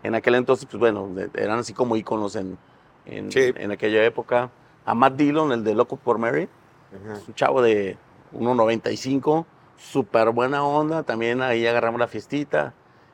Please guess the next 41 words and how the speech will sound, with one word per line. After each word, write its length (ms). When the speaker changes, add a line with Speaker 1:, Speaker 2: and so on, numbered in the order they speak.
Speaker 1:
Jugadores, 500
pues, 140
no 100
puedo, 200
de 260
fútbol, 320
pues, 140
todos. 480
Speaker 2:
No 160
demos 180
Speaker 1:
Eh, 40
Speaker 2:
nombres, 180
Speaker 1:
no 120
demos 140
Speaker 2:
porque 100
luego 140
Speaker 1:
nombres. 240
Speaker 2:
nos 180
castigan. 500
Speaker 1:
<laughs> 0
Sí. 280
Bueno, 160
ya 160
todos, 340
muchos 260
ya 120
están 340
ya 220
retirados, 500
pero, 500
por 120
ejemplo, 180
con 140
Salcido 340
me 100
llevo 160
súper 300
bien. 260
Es 200
un 140
tipazazo 880